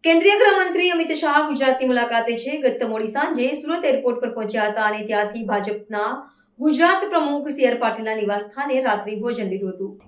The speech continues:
કેન્દ્રીય ગૃહમંત્રી અમિતભાઈ શાહ ગુજરાતની મુલાકાતે છે અને તેઓ સુરત પહોંચ્યા છે. તેમની આ મુલાકાત રાજકીય રીતે અત્યંત મહત્વપૂર્ણ માનવામાં આવી રહી છે. સુરત પહોંચ્યા બાદ અમિત શાહ સીધા જ પ્રદેશ ભાજપ અધ્યક્ષ સી આર પાટીલના નિવાસસ્થાને પહોંચ્યા હતા.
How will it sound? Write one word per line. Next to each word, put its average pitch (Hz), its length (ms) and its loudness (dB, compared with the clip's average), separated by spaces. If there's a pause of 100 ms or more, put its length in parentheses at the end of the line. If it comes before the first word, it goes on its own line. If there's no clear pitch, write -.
કેન્દ્રીય 339 340 2
ગૃહમંત્રી 349 480 0
અમિતભાઈ 285 420 -4
શાહ 254 160 4
ગુજરાતની 233 440 -2
મુલાકાતે 214 440 0
છે 262 220 -6
અને 262 120 -6
તેઓ 226 180 4
સુરત 202 300 -4
પહોંચ્યા 196 360 -2
છે. 226 300 -4
તેમની 202 340 -4
આ 196 60 -4
મુલાકાત 196 540 -4
રાજકીય 254 420 -6
રીતે 214 180 -4
અત્યંત 196 400 -4 (580)
મહત્વપૂર્ણ 285 680 0
માનવામાં 214 320 0
આવી 202 160 0
રહી 196 160 -2
છે. 254 200 -6
સુરત 214 380 -4
પહોંચ્યા 196 380 -4
બાદ 202 260 -2
અમિત 190 280 -4
શાહ 190 260 -4 (380)
સીધા 311 340 2
જ 311 120 -8
પ્રદેશ 240 360 2
ભાજપ 214 440 0
અધ્યક્ષ 208 320 -4
સી 277 140 -2
આર 277 100 -6
પાટીલના 214 400 -2
નિવાસસ્થાને 196 480 -4
પહોંચ્યા 185 320 -6
હતા. 220 160 -6